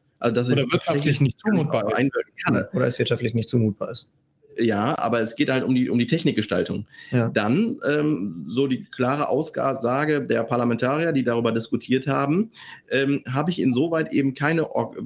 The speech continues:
Speaker 1: Pflicht für eine organisatorische Vorkehrung, äh, nee, andersrum, keine Pflicht für eine technische Vorkehrung, sondern dann liegt es an mir, eine organisatorische Vorkehrung zu treffen, Klammer auf, das per Vertrag dem anderen aufzubürden.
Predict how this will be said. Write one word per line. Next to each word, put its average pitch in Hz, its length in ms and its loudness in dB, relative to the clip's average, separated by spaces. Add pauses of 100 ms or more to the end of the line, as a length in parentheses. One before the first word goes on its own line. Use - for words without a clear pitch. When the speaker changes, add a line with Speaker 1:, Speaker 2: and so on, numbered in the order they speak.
(160)
Speaker 1:
Pflicht - 380 -2
für - 120 -4
eine 120 180 0
organisatorische 113 1000 0
Vorkehrung, 104 720 0 (340)
äh, 120 80 0
nee, 127 80 2
andersrum, 123 300 0
keine 110 300 -2 (200)
Pflicht 165 220 -2
für - 100 -2
eine 110 160 0
technische 165 460 0
Vorkehrung, 123 480 0
sondern 127 360 0
dann 120 140 2
liegt 160 220 0
es 151 100 -2
an 120 160 2
mir, 131 320 2
eine 131 180 2
organisatorische 120 840 0
Vorkehrung 110 600 0
zu - 80 -8
treffen, 131 460 0 (760)
Klammer 135 300 0
auf, 131 320 -2
das 147 240 -2
per 135 240 0
Vertrag 131 680 -2
dem 196 180 0
anderen 247 340 0
aufzubürden. 104 920 -2